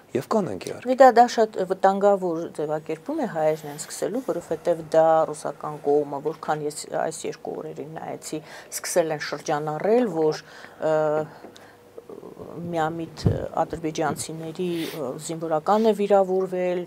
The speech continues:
Speaker 2: նրանք ընդհանրապես ոչ մի բան չէին ուզում անել, դա հայերից կարող է գալ, բայց այս տրվածքով ես հիշեցնեմ, որ Սումգայիթյան այդ, որ ասացինք, այդ սուտը նրանք տարածում են, որ Սումգայիթ Հայաստ-, հայ-, հայերն են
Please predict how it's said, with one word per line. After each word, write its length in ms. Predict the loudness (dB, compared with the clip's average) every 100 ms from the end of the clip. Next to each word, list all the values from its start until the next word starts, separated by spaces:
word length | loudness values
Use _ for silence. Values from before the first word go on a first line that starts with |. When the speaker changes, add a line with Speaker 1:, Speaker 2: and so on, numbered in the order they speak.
| -10
Speaker 2:
նրանք 380 | -10 -8 -8 -10 -18
ընդհանրապես 640 | -12 -2 0 0 -4 -8 -8 -8 -10
ոչ 180 | -4 -4 -4
մի 140 | -4
բան 220 | -2 -4 -4
չէին 240 | -6 -6
ուզում 240 | -10 -12 -10
անել, 260 | -10 -6
դա 120 | -4 0
հայերից 400 | 2 0 -6 -4
կարող 240 | 0 4
է 60 | 10
գալ, 180 | 10 10 2 0
բայց 220 | 10 10 12
այս 240 | 10 10 6
տրվածքով 580 | 0 6 6 6 2 2
ես 160 | 2
հիշեցնեմ, 560 | 0 -2 -2 -2 -2 2
որ 200 | 4 2 -2 -12
Սումգայիթյան 720 | -4 6 10 10 6 0 0
այդ, 160 | -2 -2
որ 120 | -4
ասացինք, 540 | -2 -6 -6 -6 0
այդ 220 | 0 0 -12 -18 -10
սուտը 420 | -4 -2 0 -2
նրանք 340 | -2 -4 -4 2
տարածում 560 | 4 4 2 -2 -6
են, 160 | -6 0
որ 280 | 0 0 -2 -4
Սումգայիթ 560 | -4 -6 0 0 0 -4
Հայաստ-, 420 | -2 -2 -6 -12
հայ-, 260 | -10 -8 -4
հայերն 420 | -2 -2 -4
են 60 | -10